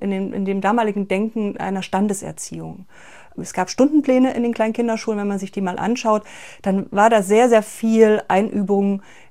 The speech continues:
in religiöse Rituale, also Einübung in Konfession. Und das findet man in der Fröbel-Pädagogik so nicht.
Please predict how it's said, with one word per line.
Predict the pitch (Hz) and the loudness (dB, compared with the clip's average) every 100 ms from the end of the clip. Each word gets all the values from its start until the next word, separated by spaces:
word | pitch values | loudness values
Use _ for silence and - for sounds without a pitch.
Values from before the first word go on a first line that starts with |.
| - | -12
in | 190 185 - | -10 -8 -10
religiöse | - - - 190 196 190 - 196 208 214 - 185 175 175 - - - - - | -12 -12 -6 0 0 0 -2 2 4 4 2 -2 -2 -6 -12 -20 -20 -20 -2
Rituale, | 196 185 185 180 175 170 170 - | -2 0 -2 -2 -2 -4 -6 -6
also | 185 - | -4 -2
Einübung | 190 220 196 190 | -2 -2 -2 -4
in | - 175 | -4 -8
Konfession. | - 180 185 175 - - 180 165 139 175 - 123 - | -6 -6 -4 -8 -8 -2 0 0 -2 -10 -16 -20 -20
Und | - 175 175 - 196 | -10 -8 -8 -6 -4
das | 196 | -4
findet | - 240 214 | -4 -4 -2
man | 202 | -4
in | - 185 | -6 -8
der | - | -6
Fröbel-Pädagogik | 196 196 196 190 175 170 160 - | -4 -4 -6 -10 -10 -12 -12 -14
so | 175 | -12
nicht. | 165 160 - - | -10 -12 -14 -20